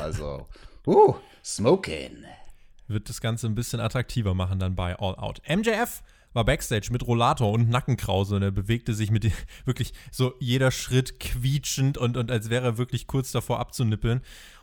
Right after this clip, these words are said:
Speaker 2: Und dann stand das Vertragsunterzeichnungssegment an. Äh, wir sehen das bei A E W ja immer eigentlich vor den Pay-Per-Views. Alle drei Monate,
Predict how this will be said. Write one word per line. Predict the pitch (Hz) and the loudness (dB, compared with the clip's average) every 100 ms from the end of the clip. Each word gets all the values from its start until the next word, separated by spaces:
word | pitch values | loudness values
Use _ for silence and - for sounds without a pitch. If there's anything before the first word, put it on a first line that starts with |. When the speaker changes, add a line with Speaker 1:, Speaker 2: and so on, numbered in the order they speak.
| - | 2
Speaker 2:
Und | 160 | 6
dann | 185 208 | 6 4
stand | - - 180 - | -2 0 2 2
das | 156 - | 0 2
Vertragsunterzeichnungssegment | 165 - 156 147 - 156 143 - 135 120 - 110 101 117 104 104 101 92 90 - - | 0 0 2 2 2 -2 -4 0 0 0 2 2 2 -2 -2 0 2 2 0 -4 -4
an. | 98 90 98 | -2 -2 0
Äh, | 104 104 | -2 0
wir | 110 | -2
sehen | 107 127 | 2 0
das | 139 127 | 0 0
bei | 123 | 0
A | 113 | 0
E | 110 | 0
W | 110 147 143 131 | 0 0 0 2
ja | 120 | 2
immer | 143 165 | 0 -2
eigentlich | 143 139 127 | -2 -2 0
vor | 135 | 0
den | 117 | 0
Pay-Per-Views. | 110 131 180 170 170 | 0 0 -2 -2 -2
Alle | - 139 175 | -2 -2 0
drei | 147 131 | 0 0
Monate, | 135 180 180 180 180 | 2 2 0 0 0